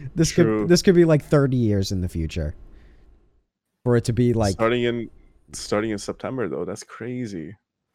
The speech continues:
Speaker 1: Yeah.
Speaker 2: They, they, they gotta be ready for, like,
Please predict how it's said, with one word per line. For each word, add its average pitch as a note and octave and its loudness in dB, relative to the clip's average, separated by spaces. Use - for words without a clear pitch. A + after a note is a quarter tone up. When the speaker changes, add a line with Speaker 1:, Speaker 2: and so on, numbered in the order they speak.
Speaker 1:
Yeah. - -4
Speaker 2:
They, C3 6
they, B2 2
they C3 4
gotta F3 6
be C3+ 4
ready A2 2
for, F#2 -6
like, C2+ -8